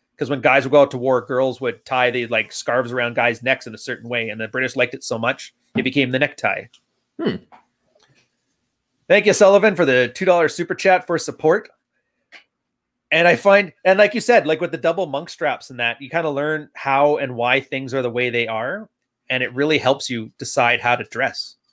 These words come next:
Speaker 2: Yeah. I mean, I found the most perfect pair of trousers ever. They're chinos, but they're kinda like,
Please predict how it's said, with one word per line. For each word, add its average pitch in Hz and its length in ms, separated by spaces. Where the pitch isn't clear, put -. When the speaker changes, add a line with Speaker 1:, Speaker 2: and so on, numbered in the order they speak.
Speaker 2:
Yeah. 240 180
I - 340
mean, 208 200
I 208 140
found 160 640
the 127 400
most 120 360
perfect 196 600
pair 123 440
of - 240
trousers 113 580
ever. 107 380
They're 120 180
chinos, 196 840
but 139 400
they're 143 160
kinda 185 400
like, 147 420